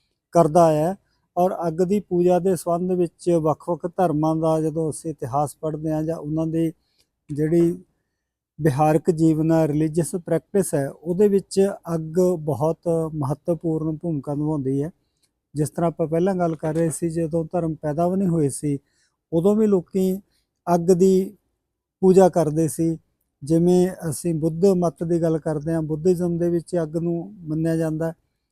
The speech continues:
ਔਰ ਇਸ ਤਰ੍ਹਾਂ ਕ੍ਰਿਸਚੈਨਿਟੀ ਦੇ ਵਿੱਚ ਤੁਸੀਂ ਦੇਖਿਆ ਹੋਣਾ ਕਿ ਕੈਂਡਲ, ਜਿਵੇਂ ਅੱਜ ਕੱਲ੍ਹ ਅਸੀਂ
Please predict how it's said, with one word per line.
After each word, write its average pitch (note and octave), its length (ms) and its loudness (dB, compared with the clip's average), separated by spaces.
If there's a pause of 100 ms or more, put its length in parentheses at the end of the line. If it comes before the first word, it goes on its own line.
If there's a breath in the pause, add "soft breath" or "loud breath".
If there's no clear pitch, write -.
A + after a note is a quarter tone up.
(120)
ਔਰ E3+ 160 2
ਇਸ E3 220 2
ਤਰ੍ਹਾਂ F3 420 0 (440)
ਕ੍ਰਿਸਚੈਨਿਟੀ E3+ 600 2
ਦੇ F3+ 100 4
ਵਿੱਚ E3+ 180 -2
ਤੁਸੀਂ D#3 260 -6
ਦੇਖਿਆ D#3 340 -4
ਹੋਣਾ D#3+ 200 0
ਕਿ D#3+ 160 -6
ਕੈਂਡਲ, D#3+ 480 2 (480)
ਜਿਵੇਂ D#3+ 300 2
ਅੱਜ D#3 140 -4
ਕੱਲ੍ਹ F3 300 0
ਅਸੀਂ E3 440 -2